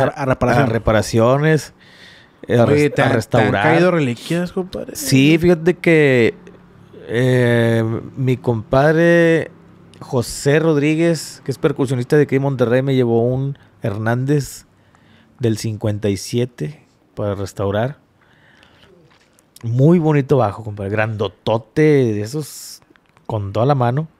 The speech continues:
Speaker 1: También te veo un, uno, uno de Gustavo Reina, ¿no? El grandote ese.
Speaker 2: Eh, un Macías también, eh, un Hernández también de, eh,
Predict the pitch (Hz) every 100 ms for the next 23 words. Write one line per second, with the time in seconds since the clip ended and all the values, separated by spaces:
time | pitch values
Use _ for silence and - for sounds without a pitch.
0 | _ - 131 151 170 175 175 170 156 175
1 | 156 170 180 156 127 151 170 151 180 190
2 | 196 185 147 139 127 113 113 147 180 170
3 | 160 135 131 127 127 - 147 156 131 139
4 | 151 170 - 135 123 131 143 175 175 -
5 | 104 123 143 127 131 139 147 - 131 127
6 | 135 135 113 - _ -